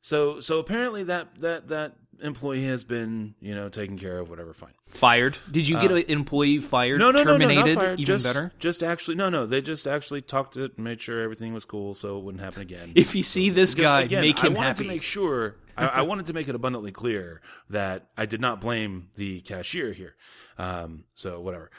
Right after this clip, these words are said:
Speaker 1: Uh, but then it, the, uh, it says here, "Secondly, you had questioned my whereabouts,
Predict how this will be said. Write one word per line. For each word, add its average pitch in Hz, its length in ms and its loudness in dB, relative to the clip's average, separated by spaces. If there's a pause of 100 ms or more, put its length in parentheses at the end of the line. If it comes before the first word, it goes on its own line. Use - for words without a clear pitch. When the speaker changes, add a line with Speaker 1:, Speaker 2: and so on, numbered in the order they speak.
(200)
Speaker 1:
Uh, 127 240 -2
but 147 240 -4
then 196 400 -4 (160)
it, 139 200 -10 (200)
the, 127 460 -6
uh, 101 320 -6 (580)
it 127 140 -6
says 135 280 -4
here, 147 140 -4
"Secondly, 170 560 -6
you 135 220 -6
had 117 180 -8
questioned 135 480 -8
my 113 140 -8
whereabouts, 107 840 -6